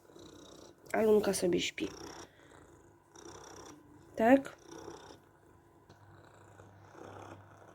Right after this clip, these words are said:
Tak, pieszczotki. Mm. O Bozie. Bozie mój. Warczący traktorek.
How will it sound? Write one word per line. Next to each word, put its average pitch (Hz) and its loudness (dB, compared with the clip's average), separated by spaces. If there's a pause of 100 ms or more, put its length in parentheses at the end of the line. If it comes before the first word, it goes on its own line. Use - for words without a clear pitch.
(500)
Tak, 220 -2
pieszczotki. 240 -2 (680)
Mm. 277 6 (680)
O 233 10
Bozie. 214 4 (2000)
Bozie 214 2
mój. 180 2 (200)
Warczący 233 2
traktorek. 208 0